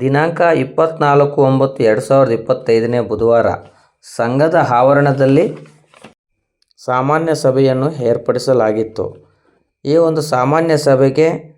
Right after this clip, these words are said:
ಅಧ್ಯಕ್ಷತೆಯನ್ನು ಎಂ ವೀರಪ್ಪರೆಡ್ಡಿರವರು ವಹಿಸಿದ್ದರು. ಈ ಒಂದು ಕಾರ್ಯಕ್ರಮಕ್ಕೆ ಮಾಜಿ ನಿರ್ದೇಶಕರಾದ ಉಲುವಾಡಿ ಬಾಬುರವರು ಹಾಗೂ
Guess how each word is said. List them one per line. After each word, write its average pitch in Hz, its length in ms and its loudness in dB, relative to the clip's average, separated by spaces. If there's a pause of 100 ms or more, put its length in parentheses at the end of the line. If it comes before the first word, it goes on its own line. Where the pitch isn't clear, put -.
(260)
ಅಧ್ಯಕ್ಷತೆಯನ್ನು 143 1040 0
ಎಂ 120 320 0
ವೀರಪ್ಪರೆಡ್ಡಿರವರು 117 1160 2
ವಹಿಸಿದ್ದರು. 104 1000 -4 (220)
ಈ 131 100 0
ಒಂದು 170 320 0
ಕಾರ್ಯಕ್ರಮಕ್ಕೆ 135 1120 0
ಮಾಜಿ 120 360 -2
ನಿರ್ದೇಶಕರಾದ 143 1120 2 (360)
ಉಲುವಾಡಿ 135 480 2
ಬಾಬುರವರು 120 760 2 (680)
ಹಾಗೂ 117 600 -2